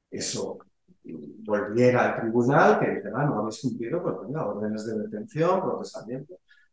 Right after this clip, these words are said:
Es que no va a suceder eso, o quizás sucede, pero el nivel de tensión será...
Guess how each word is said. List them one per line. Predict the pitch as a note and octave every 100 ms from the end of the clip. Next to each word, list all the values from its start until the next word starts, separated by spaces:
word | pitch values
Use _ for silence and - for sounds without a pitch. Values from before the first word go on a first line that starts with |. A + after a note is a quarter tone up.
| _ -
Es | -
que | A#2+
no | C3+
va | C#3
a |
suceder | D3+ D#3+ - - A#2 E3
eso, | - - G#3
o | - - F2
quizás | - - -
sucede, | - A#2+ A#2+ B2+ F3+
pero | F3 A#2+ G2+ - _ _ _ _ _ _ -
el | G2 F#2
nivel | F#2 G2
de | G2
tensión | A2 G2+ - B2 D3 F#3+ G3
será... | - G#3 G3 G3+ G3+ -